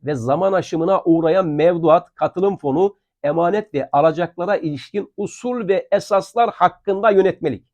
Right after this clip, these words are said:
Lütfen iyi dinleyin. Madde dört böl-, bölü altı uyarınca. Bir,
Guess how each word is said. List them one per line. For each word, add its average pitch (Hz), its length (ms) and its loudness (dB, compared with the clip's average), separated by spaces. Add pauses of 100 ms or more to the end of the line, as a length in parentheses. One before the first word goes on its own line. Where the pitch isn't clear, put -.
(160)
Lütfen 160 260 -6
iyi 131 180 -4
dinleyin. 113 420 -6 (300)
Madde 180 600 2
dört 202 240 2
böl-, 160 260 -2
bölü 156 260 0
altı 147 380 4
uyarınca. 156 600 2 (340)
Bir, 190 240 2